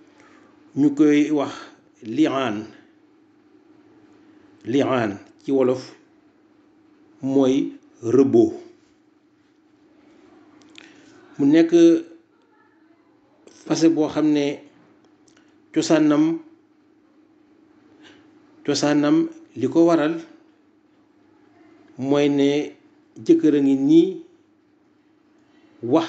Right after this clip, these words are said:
ne, ah, jabaram dafay, dafay njaaloo. Jëkkër a ngi nii ne gis na jabaram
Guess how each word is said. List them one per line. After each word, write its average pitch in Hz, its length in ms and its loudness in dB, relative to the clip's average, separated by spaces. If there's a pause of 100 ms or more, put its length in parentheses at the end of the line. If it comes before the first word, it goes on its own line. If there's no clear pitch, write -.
ne, 156 160 0 (1600)
ah, 147 280 -2 (140)
jabaram 135 580 -2 (100)
dafay, 123 680 -4 (200)
dafay 120 400 -6
njaaloo. - 380 -6 (2000)
Jëkkër 127 300 -2
a 127 60 2
ngi 127 140 -2
nii 147 240 0 (1300)
ne 117 140 -6
gis 131 240 -6
na 175 140 4
jabaram 123 400 -4